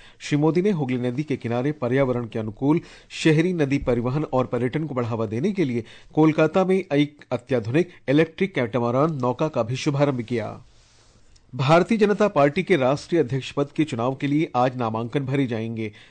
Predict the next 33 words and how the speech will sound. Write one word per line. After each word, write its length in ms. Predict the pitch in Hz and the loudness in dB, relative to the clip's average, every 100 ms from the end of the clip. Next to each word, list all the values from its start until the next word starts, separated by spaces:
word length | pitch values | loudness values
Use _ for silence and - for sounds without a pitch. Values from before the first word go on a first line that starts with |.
| _ | _
पार्टी 280 | 139 151 165 | 2 2 2
के 120 | 165 | 0
राष्ट्रीय 380 | 151 135 - 170 | 2 2 0 -2
चुनाव 280 | 160 127 117 | 0 0 0
अधिकारी 420 | 117 117 135 147 | -2 0 0 0
और 180 | 165 127 | -2 -4
सांसद 440 | 120 113 113 151 - | -4 -6 -4 -6 -6
के 140 | 127 | -6
लक्ष्मण 360 | 113 - 147 139 | -6 -6 -6 -2
द्वारा 260 | 120 113 | -2 -2
जारी 320 | 101 117 123 165 - _ | -4 -4 -4 -4 -12 _
चुनाव 280 | - 165 190 | -2 2 2
कार्यक्रम 420 | 196 135 123 131 | 2 0 0 -4
के 100 | 120 | -4
अनुसार 400 | 123 123 175 117 - - - | -4 -2 0 0 -4 -18 -6
नामांकन 480 | 127 143 160 160 196 | 0 4 4 2 0
दोपहर 340 | 165 135 139 127 | 0 0 0 0
दो 200 | 104 147 | 0 0
बजे 220 | 147 151 | 2 -2
से 140 | 151 165 | -2 -2
चार 280 | - 127 | 0 0
बजे 220 | 123 113 120 | 0 -4 -6
के 100 | 113 | -4
बीच 200 | 135 127 | -6 -4
दाखिल 400 | 110 107 123 127 | -6 -6 -8 -4
किए 200 | 139 120 | -2 -2
जा 140 | 107 | -4
सकते 300 | 107 110 - | -8 -8 -4
हैं। 140 | 143 226 - - - | -4 -4 -12 -20 -2
पूरा, 240 | 160 160 175 - - - - | 4 6 4 0 -12 -16 -8
पूरी 220 | 156 190 226 | 0 0 2
चुनावी 340 | - 143 147 | 2 4 2
प्रक्रिया 520 | 147 180 175 135 127 | 2 -2 0 0 0